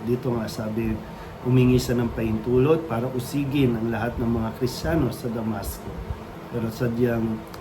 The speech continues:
may paraan po ang Diyos para gamitin ang isang tao. Kahit gaano kasama, kahit gaano pa, no, yung background ng isang tao, ay pwede niyang gamitin para magamit sa kabutihan, magamit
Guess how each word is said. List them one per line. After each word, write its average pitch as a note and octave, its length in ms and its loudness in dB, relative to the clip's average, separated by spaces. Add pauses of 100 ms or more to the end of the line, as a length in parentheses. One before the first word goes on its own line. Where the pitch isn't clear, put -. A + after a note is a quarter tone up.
(120)
may C3 80 6
paraan B2 560 2
po A#2+ 80 -4
ang G#2+ 240 -2
Diyos A2+ 400 -4 (160)
para G#2+ 560 -4 (480)
gamitin C#3 560 4
ang A#2+ 80 2
isang A2 400 -2
tao. G#2 240 -6 (240)
Kahit A#2 240 0
gaano B2 400 0
kasama, A2+ 640 -2 (240)
kahit A2+ 320 -4
gaano A#2+ 400 2
pa, A2+ 160 -4
no, A#2+ 160 -2
yung A#2 240 0
background A#2+ 560 -2
ng A#2+ 80 -2
isang A2+ 320 -4
tao, A2+ 400 -4 (540)
ay A#2 320 0
pwede C#3 240 2
niyang C3+ 240 4
gamitin A2 560 0
para A2 240 -4
magamit A2+ 720 2 (400)
sa A2+ 560 -2
kabutihan, C3+ 720 0
magamit A#2+ 640 0